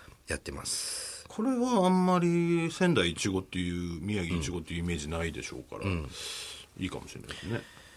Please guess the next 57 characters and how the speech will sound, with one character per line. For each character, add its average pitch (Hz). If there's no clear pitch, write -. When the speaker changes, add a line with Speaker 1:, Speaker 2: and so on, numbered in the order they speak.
Speaker 1:
お 95
ー、 -
今 101
情 104
報 107
に 98
よ 95
り 90
ま 90
す -
と -
ね、 87
Speaker 2:
う 78
ん。 -
Speaker 1:
四 -
月、 160
五 156
月 139
に 95
な 92
る 87
と、 160
い -
ち 139
ご 135
狩 127
り 127
の 123
値 110
段 117
も 110
安 117
く -
な 82
っ 80
て -
く 78
る 67
と。 -
リ 107
ー 101
ズ 95
ナ 78
ブ 73
ル 71
に 64
な 73
っ -
て -
く -
る。 98
Speaker 2:
な 95
ん 90
で 85
で -
す -
か？ -